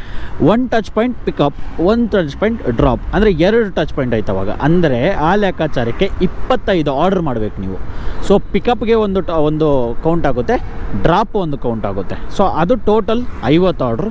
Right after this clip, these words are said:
ಕನ್ಸಿಡರ್ ಆಗುತ್ತೆ. So, ನೀವು ಈ ರೀತಿ ಐವತ್ತು ಆರ್ಡರ್ನ, ಐವತ್ತು, ಆ, ಟಚ್ ಪಾಯಿಂಟ್ಸ್ನ, ಅಂದರೆ ಆ ಲೆಕ್ಕಾಚಾರಕ್ಕೆ ಇಪ್ಪತ್ತೈದು ಆರ್ಡರ್ಸು ಒನ್ ಡೇಗೆ ನೀವು ಕಂಪ್ಲೀಟ್ ಮಾಡಿದ್ದಲ್ಲಿ ನಿಮಗೆ ಸಿಗುವ ಅಮೌಂಟ್ ಎಕ್ಸ್ಟ್ರಾ ಎಂಟುನೂರು ರೂಪಾಯಿ.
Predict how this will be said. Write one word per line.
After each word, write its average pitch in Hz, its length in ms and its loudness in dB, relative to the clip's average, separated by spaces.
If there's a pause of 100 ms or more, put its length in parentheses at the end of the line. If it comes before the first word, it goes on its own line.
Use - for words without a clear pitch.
(140)
ಕನ್ಸಿಡರ್ 147 440 2
ಆಗುತ್ತೆ. 95 640 -2
So, 170 80 4
ನೀವು 147 180 2
ಈ 180 200 4
ರೀತಿ 214 360 2 (100)
ಐವತ್ತು 226 420 2
ಆರ್ಡರ್ನ, 151 360 -2 (100)
ಐವತ್ತು, 180 400 0
ಆ, 131 540 0 (180)
ಟಚ್ 196 160 0
ಪಾಯಿಂಟ್ಸ್ನ, 135 380 -2
ಅಂದರೆ 202 400 2 (120)
ಆ 147 120 2
ಲೆಕ್ಕಾಚಾರಕ್ಕೆ 170 600 -2 (580)
ಇಪ್ಪತ್ತೈದು 220 580 0 (340)
ಆರ್ಡರ್ಸು 131 540 -2
ಒನ್ 226 260 2
ಡೇಗೆ 190 220 2
ನೀವು 147 300 -2
ಕಂಪ್ಲೀಟ್ 170 420 0
ಮಾಡಿದ್ದಲ್ಲಿ 123 760 2 (440)
ನಿಮಗೆ 160 460 4
ಸಿಗುವ 156 420 2
ಅಮೌಂಟ್ 143 560 -2
ಎಕ್ಸ್ಟ್ರಾ 151 360 0 (140)
ಎಂಟುನೂರು 165 360 2
ರೂಪಾಯಿ. 110 300 -2